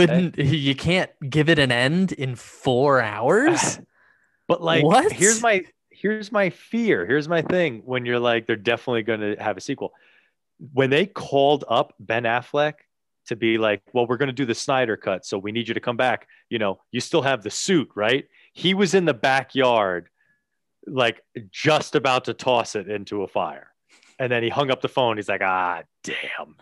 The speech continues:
Speaker 2: And then went back in the house and put it away. He's ready to go.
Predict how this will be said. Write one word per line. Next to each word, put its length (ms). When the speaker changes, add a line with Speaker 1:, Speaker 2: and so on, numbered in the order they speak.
Speaker 2:
And 100
then 280
went 180
back 240
in 80
the 80
house 460
and 220
put 180
it 80
away. 320
He's 420
ready 360
to 80
go. 580